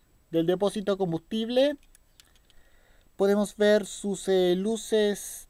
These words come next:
traseras, sus cuatro luces traseras de freno. Su, además dice también Lotus, ahí en la patente dice Elise ciento once S,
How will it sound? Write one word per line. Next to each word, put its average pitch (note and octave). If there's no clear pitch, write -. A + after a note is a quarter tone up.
traseras, A3+
sus E3+
cuatro A3
luces G#3+
traseras A3
de G#3
freno. A#3
Su, E3+
además G3
dice G3
también F#3
Lotus, A3+
ahí G#3
en F3+
la F3
patente G#3
dice G#3+
Elise A3
ciento G#3
once A3+
S, A3+